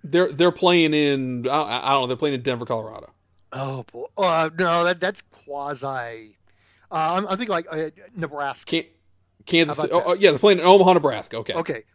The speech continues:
Speaker 2: Omaha, Nebraska. Oh, boy, that's, that's tight.
Speaker 1: I think I'm taking Louisville in lane three and a half.
Speaker 2: I think Cal might be able to beat 'em. It's a close game, yes.
Speaker 1: You
Speaker 2: Let,
Speaker 1: talk about
Speaker 2: let's
Speaker 1: the S-, you, you, you ought to talk about the S P C A tournament.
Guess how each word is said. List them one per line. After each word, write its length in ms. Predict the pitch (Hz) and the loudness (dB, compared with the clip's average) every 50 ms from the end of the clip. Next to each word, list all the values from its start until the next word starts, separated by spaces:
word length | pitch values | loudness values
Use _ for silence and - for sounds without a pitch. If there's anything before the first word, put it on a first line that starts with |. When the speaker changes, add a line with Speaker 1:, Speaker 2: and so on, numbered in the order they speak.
| _ - | _ -8
Speaker 2:
Omaha, 320 | 160 190 214 202 180 208 | -6 -4 -4 -4 -4 -4
Nebraska. 680 | 202 196 165 170 180 190 196 208 - - - 233 226 - - _ _ - - - - - - - _ _ _ _ _ - | -6 -6 -6 -6 -6 -6 -6 -6 -8 -8 -10 -10 -10 -10 -14 _ _ -20 -20 -20 -20 -20 -20 -20 _ _ _ _ _ -4
Oh, 360 | 160 226 240 214 190 165 143 123 120 120 - | -2 0 0 2 0 0 -2 -4 -10 -18 -16
boy, 360 | 180 180 160 151 127 107 104 _ _ | -12 -10 -8 -8 -8 -10 -12 _ _
that's, 460 | - - - - - - - - _ _ | -14 -12 -12 -12 -12 -14 -20 -20 _ _
that's 320 | - 160 180 170 - - | -12 -10 -10 -10 -12 -18
tight. 500 | - - - 160 143 131 110 - _ _ _ _ _ _ _ _ _ _ _ _ - | -18 -12 -8 -8 -8 -8 -10 -14 _ _ _ _ _ _ _ _ _ _ _ _ -10
Speaker 1:
I 60 | 143 | -6
think 140 | 170 359 381 | -4 -2 -2
I'm 80 | 415 - | 0 2
taking 200 | 359 320 - 226 | 2 2 2 4
Louisville 420 | 202 202 208 254 269 202 196 156 | 4 4 4 4 4 6 6 6
in 80 | 143 139 | 6 4
lane 180 | 147 170 180 | 0 0 0
three 160 | 175 180 175 | 2 2 2
and 80 | 185 180 | 2 2
a 40 | 160 | 0
half. 400 | 165 175 220 208 - - - _ _ _ _ _ _ _ - | 0 -2 -4 -6 -8 -12 -16 _ _ _ _ _ _ _ -12
Speaker 2:
I 180 | - - 277 277 | -8 -6 -6 -4
think 320 | - 381 381 302 214 _ | -2 -2 -4 -4 -4 _
Cal 380 | - - - 175 220 277 262 208 | -16 -12 -8 -6 -6 -4 -6 -6
might 420 | 151 139 135 139 170 214 226 202 _ _ | -8 -8 -6 -4 -4 -4 -6 -8 _ _
be 220 | - 165 156 160 | -16 -12 -8 -6
able 220 | 170 165 160 160 156 | -6 -6 -8 -10 -12
to 120 | 147 143 135 _ _ | -14 -14 -16 _ _
beat 300 | _ 139 139 143 143 127 | _ -16 -14 -14 -12 -12
'em. 140 | 123 104 98 _ _ _ _ _ _ _ _ _ | -12 -12 -14 _ _ _ _ _ _ _ _ _
It's 180 | - 240 254 - | -6 -6 -6 -6
a 60 | 262 | -8
close 360 | - - - 202 165 143 - | -12 -8 -6 -6 -6 -6 -8
game, 360 | - - 139 135 127 107 98 95 | -12 -10 -10 -10 -10 -10 -16 _
yes. 560 | 104 127 143 139 120 104 - - - - - _ _ _ _ _ _ _ _ _ _ - | -12 -8 -8 -8 -8 -10 -14 -20 -20 -20 -20 _ _ _ _ _ _ _ _ _ _ -10
Speaker 1:
You 80 | 135 | -6
Speaker 2:
Let, 100 | 175 185 | -2 2
Speaker 1:
talk 140 | - 240 208 | 4 4 6
about 60 | 185 | 6
Speaker 2:
let's 120 | 160 - - | 4 2 4
Speaker 1:
the 140 | 143 147 | 4 6
S-, 160 | 170 170 - - - - - - _ | 6 6 4 0 -16 -20 -20 -20 _
you, 200 | - 165 240 247 | -4 -2 0 0
you, 360 | 175 143 160 165 170 185 160 | -2 -4 -4 -4 -4 -2 -2
you 180 | 160 175 269 311 | 0 2 6 8
ought 80 | 277 233 | 8 8
to 80 | 143 | 8
talk 220 | 135 - 185 180 - | 8 6 6 6 6
about 180 | 170 151 127 | 4 4 4
the 160 | - 147 160 | 4 6 6
S 120 | 175 147 - | 6 6 4
P 200 | - - 170 131 | 0 -4 -4 -4
C 260 | - - 151 131 135 | -4 -4 -2 2 4
A 160 | 156 196 208 | 6 6 6
tournament. 460 | 196 208 247 240 214 208 180 196 - | 4 2 -4 -8 -8 -8 -10 -14 -14